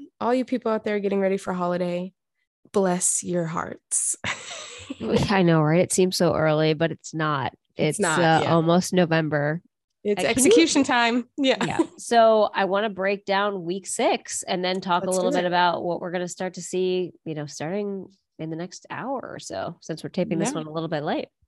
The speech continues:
Speaker 1: A little
Speaker 2: Um,
Speaker 1: bit late, yeah.
Speaker 2: yeah. So first of all, did you get to watch a lot of games? Like, how, how was your football weekend?
Speaker 1: You know,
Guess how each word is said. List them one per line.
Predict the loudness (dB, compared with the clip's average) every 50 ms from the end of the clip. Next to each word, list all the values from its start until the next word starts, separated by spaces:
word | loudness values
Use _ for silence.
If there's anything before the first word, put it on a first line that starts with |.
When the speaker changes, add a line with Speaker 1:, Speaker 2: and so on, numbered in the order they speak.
| _ -2
Speaker 1:
A | 0 4 4 6 6 4
little | 4 2
Speaker 2:
Um, | 0
Speaker 1:
bit | -2 -4
late, | -6 -6
yeah. | -6 -6 -8 -8 -10 _ _ _ _ _ _ _ _ _ _ _ _ _ _ _ _ -4
Speaker 2:
yeah. | -2 0 0 2 0 0 -2 -4 -6 -10
So | -10 -4 0 2 2 4 6 6 4 4 2 0 -4 -12 -20 -20 _ _ _ _ _ _ _ -20 -8
first | -4 -2 -2 0 0
of | 0 2
all, | 2 2 2
did | 2 -2 -4
you | -4 -2
get | -2 -2 -2
to | 0
watch | 2 2 2 2 0
a | 0
lot | 0 0 -2
of | -2
games? | -2 -2 0 0 0 -2 -4
Like, | -4 -6 -6
how, | -4 -2 0 0 0 0 -2 -4 -8
how | -8 -6 -4 -4 -2
was | -4 -4 -4 -2
your | 0 0 0 0 0 -2
football | -4 -4 -6 -4 -2 0 0 0
weekend? | 0 -2 -4 -4 -4 -6 -6 -8 -16 -20 -20 _ _ _ _ _ -20 _ _ _ _ _
Speaker 1:
You | 4 6 6
know, | 6 6 6 4 2 0